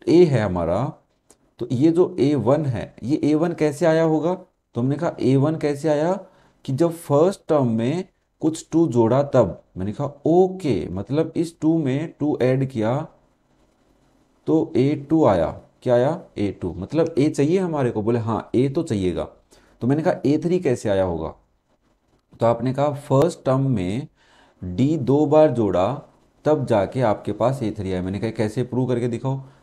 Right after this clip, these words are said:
मैंने कहा ये टू है, टू में टू, टू टाइम वो ऐड कर लो तो ये कितना हो गया? सिक्स। This is your ए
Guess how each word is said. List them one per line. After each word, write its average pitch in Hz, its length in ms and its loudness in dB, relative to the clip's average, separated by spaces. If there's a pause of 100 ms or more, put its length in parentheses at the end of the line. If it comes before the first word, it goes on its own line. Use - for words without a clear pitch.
(100)
मैंने 113 140 -2
कहा 120 120 -2
ये 120 100 -2
टू 139 260 -2
है, 147 340 -4 (320)
टू 127 120 2
में 127 220 -2
टू, 131 200 -2
टू 131 220 -2
टाइम 135 300 0
वो 131 140 2
ऐड 123 380 0
कर 135 160 -2
लो 135 180 -2 (240)
तो 113 60 -2
ये 107 60 -6
कितना 120 200 -2
हो 113 140 0
गया? 87 300 -4
सिक्स। - 380 -10
This 117 200 -4
is 127 100 -2
your 131 160 2
ए 120 220 0